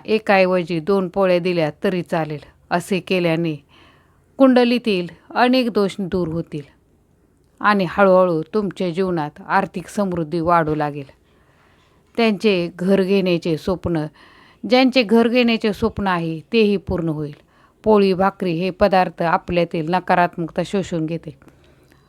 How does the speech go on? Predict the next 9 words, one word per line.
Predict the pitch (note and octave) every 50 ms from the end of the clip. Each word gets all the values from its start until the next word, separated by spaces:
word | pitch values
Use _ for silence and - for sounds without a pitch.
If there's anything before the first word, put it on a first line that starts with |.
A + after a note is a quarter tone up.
| _ _ _ -
म्हणून | G#3 G#3+ A3 G#3 F#3+ F3+
ज्योतिषशास्त्राने | F3+ G#3+ G3+ - G3+ E3 - G3+ F#3+ - - - E3+ E3+ E3 E3+ D#3+ D3+ D3+ - _ _ _ _ _ -
हे | A3+ A#3
पदार्थ | A3+ - A#3+ A#3 A3+ G#3+ G#3 - - F#3+
दान | F3+ E3 D#3+ G3 F#3+ F#3+ F#3+
करण्याचा | F3+ - G#3 F#3+ E3+ F3+ F3 E3+ - F3+
उपाय | E3+ E3 D#3 - D#3+ D#3 D3+
सांगितला | - - F3+ E3+ D#3 D#3 D#3 - E3 D#3
आहे. | D3 C#3+